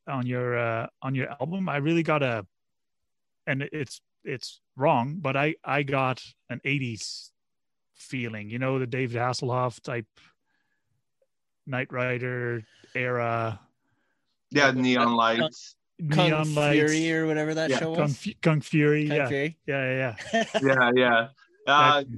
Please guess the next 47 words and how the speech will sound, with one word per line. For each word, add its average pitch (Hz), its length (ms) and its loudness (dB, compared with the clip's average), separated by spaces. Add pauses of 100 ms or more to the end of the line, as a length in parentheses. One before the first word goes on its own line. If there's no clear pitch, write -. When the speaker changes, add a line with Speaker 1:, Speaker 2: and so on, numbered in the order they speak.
Speaker 2:
definitely, 202 420 -2
I 151 120 -2
like 156 200 -2
to 175 80 -4
have 151 220 0
a 143 60 -6
nostalgic 120 540 -4 (120)
feel 110 260 -2
about 104 320 -2
a - 20 -8
lot 104 220 -2
of 107 60 -10
my 104 180 -6
photography 104 800 -8
or, 101 360 -4
um, 95 380 -10 (480)
like, 104 340 0
my 107 140 -2 (220)
videos. 120 640 2
They'll 113 160 0
also 107 520 -4
have 101 240 -6
that 104 280 -4
V 110 220 -8
H 107 240 -6
S 107 200 -2
effect 110 440 -6
to 104 160 -8
them, 101 300 -2
or, 98 220 -8 (500)
you 127 100 2
know, 127 120 6
Speaker 1:
Right. 127 160 0
Speaker 2:
anything 151 360 -4
to 143 80 -6
bring 135 180 4
the 131 100 2
nostalgic 117 600 -2
factor 110 440 -2
back 104 420 -6
in. 104 240 -10 (380)
I 127 100 4
was 156 180 6
a 160 60 0
nineties 135 380 2
child, 123 360 4
so 107 300 -2